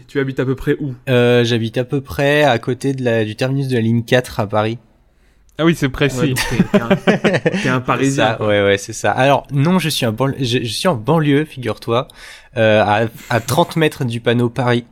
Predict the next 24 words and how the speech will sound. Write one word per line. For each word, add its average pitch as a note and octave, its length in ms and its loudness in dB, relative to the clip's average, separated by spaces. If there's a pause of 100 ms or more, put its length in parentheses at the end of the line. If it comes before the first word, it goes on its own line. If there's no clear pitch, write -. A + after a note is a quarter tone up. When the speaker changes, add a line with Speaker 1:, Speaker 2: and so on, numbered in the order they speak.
(180)
Speaker 2:
Donc, A2+ 380 -4
euh, A2+ 80 2
en G2 80 2
fait, B2 160 -6
je A#2+ 80 -4
suis - 180 -8
le, G2+ 200 -2
Speaker 1:
Ah C#3+ 80 0
ouais, D3+ 120 2
Speaker 2:
le - 60 2
banlieusard A#2+ 480 4
Speaker 1:
ouais, C#3+ 60 4
Speaker 2:
le C3 60 2
plus E3+ 140 0
f-, E3 40 2
Speaker 1:
officiellement, C#3+ 600 2
Speaker 2:
le, C3+ 80 0
le B2 60 0
plus C3+ 280 -2
Speaker 1:
t'es C#3+ 100 2
Speaker 2:
fake A#2+ 160 -6
du C3 120 -10
monde, A#2+ 240 -6
quoi. - 200 -14